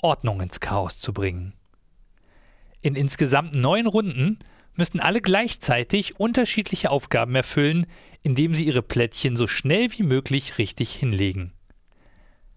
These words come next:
Der besondere Clou dabei? Die sechs unterschiedlichen Monster befinden sich auf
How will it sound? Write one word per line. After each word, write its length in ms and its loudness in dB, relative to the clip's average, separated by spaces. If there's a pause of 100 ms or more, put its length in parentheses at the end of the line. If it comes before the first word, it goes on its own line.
(140)
Der 100 2
besondere 480 0
Clou 280 -4
dabei? 520 0 (1000)
Die 100 2
sechs 340 0
unterschiedlichen 800 0
Monster 640 0 (320)
befinden 320 0
sich 200 0
auf 140 -2